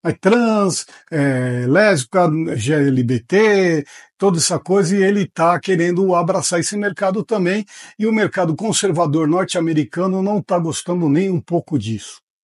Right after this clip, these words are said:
Qual é a minha opinião a respeito disso? Caraca, difícil de falar, né?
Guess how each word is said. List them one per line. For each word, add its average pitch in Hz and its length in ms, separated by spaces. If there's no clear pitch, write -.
Qual 302 220
é 311 100
a 262 120
minha 220 180
opinião 175 480
a 151 80
respeito 147 480
disso? 120 400
Caraca, 104 760
difícil 135 500
de 131 80
falar, 117 420
né? 120 200